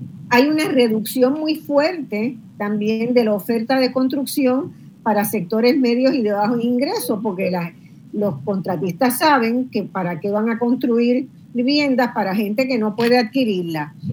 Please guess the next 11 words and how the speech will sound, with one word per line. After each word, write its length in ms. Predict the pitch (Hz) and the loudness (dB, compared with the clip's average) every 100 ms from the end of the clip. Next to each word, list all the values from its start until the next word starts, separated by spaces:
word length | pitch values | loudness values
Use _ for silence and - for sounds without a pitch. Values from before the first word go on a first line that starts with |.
| - | -4
Entonces 500 | 175 156 208 285 226 | -4 -2 0 0 0
se 60 | |
han 140 | 208 185 | 0 0
concentrado 680 | 240 254 269 247 330 330 254 | 0 0 0 0 2 4 4
en 120 | 220 | 2
contra-, 360 | 220 202 196 - | -2 -2 -4 -6
en 160 | 175 156 | -6 -4
construir 440 | 180 160 180 196 | -4 -2 -2 0
viviendas 600 | 233 262 330 370 269 269 - - - - | 2 2 2 2 2 0 -4 -16 -16 -6
para 220 | 208 185 | -2 0
los 140 | 180 | 2